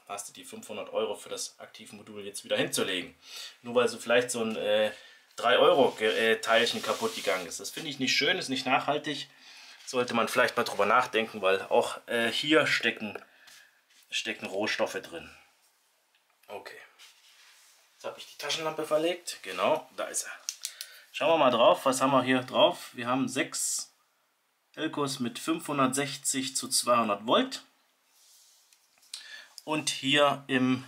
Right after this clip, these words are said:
Endstufensektor haben wir tausend Mikrofarad zu achtzig Volt. Achtzig Volt haben wir auch beim M-Randall drin, nur der M-Randall hat, äh,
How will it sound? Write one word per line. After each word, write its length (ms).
Endstufensektor 1080
haben 240
wir 340
tausend 800
Mikrofarad 760
zu 160
achtzig 540
Volt. 340
Achtzig 340
Volt 180
haben 100
wir 80
auch 100
beim 140
M-Randall 420
drin, 220
nur 120
der 120
M-Randall 340
hat, 260
äh, 300